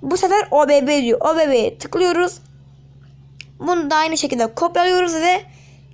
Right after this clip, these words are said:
geri gelelim. Android O B B. Buraya atıyoruz.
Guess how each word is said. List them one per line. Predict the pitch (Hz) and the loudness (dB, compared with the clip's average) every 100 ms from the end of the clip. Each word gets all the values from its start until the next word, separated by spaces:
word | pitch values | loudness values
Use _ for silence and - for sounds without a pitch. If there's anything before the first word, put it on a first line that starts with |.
| - | -4
geri | 330 262 | 0 0
gelelim. | 285 277 285 - | 2 0 -2 -2
Android | 330 302 254 254 294 294 - | -2 -2 0 0 0 -4 -2
O | 302 285 | 0 0
B | 254 294 285 | 2 2 2
B. | 220 - - - | -2 -4 -12 -10
Buraya | 269 247 247 262 - | -4 0 2 2 -2
atıyoruz. | - 262 269 254 262 285 277 254 226 - | -4 -4 -2 0 2 2 2 2 -2 -10